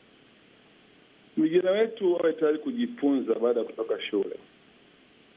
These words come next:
Yaani ambacho tunajifanya sisi ni, ni kwamba kuna elimu ambayo haiko kwenye vitabu ambavyo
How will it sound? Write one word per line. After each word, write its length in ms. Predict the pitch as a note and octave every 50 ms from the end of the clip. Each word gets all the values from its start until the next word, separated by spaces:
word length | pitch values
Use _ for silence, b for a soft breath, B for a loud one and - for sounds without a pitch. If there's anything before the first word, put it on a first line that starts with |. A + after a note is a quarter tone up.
| _ _ _ _ _ _ _ _ - _ _ _ _ _ -
Yaani 180 | B2 C#3 D3+ D#3
ambacho 340 | C#3 C3 E3 F3+ - - E3
tunajifanya 560 | - D3+ C#3+ C3+ C3 B2+ C#3+ E3 D#3+ D3+ C#3
sisi 380 | - - - A#2+ - - -
ni, 160 | C3+ B2+ B2 A#2+
ni 180 | - B2 A#2
kwamba 360 | A2+ - C3+ C3+ C3+ C3 B2 B2
kuna 280 | - - C3+ C3 C3+
elimu 400 | C3+ C3+ C#3 C#3+ F3 A3 A3+ G#3
ambayo 280 | F#3 D#3+ D#3+ E3+ E3 D#3
haiko 300 | - C#3+ D3 D3+ C#3+ D3+
kwenye 240 | C3+ C3+ B2 A#2+ A#2
vitabu 420 | A2 A2+ - - D3+ C#3 C3+ B2+
ambavyo 480 | A#2+ A#2+ B2 C#3 C#3 B2+ - A#2+ A2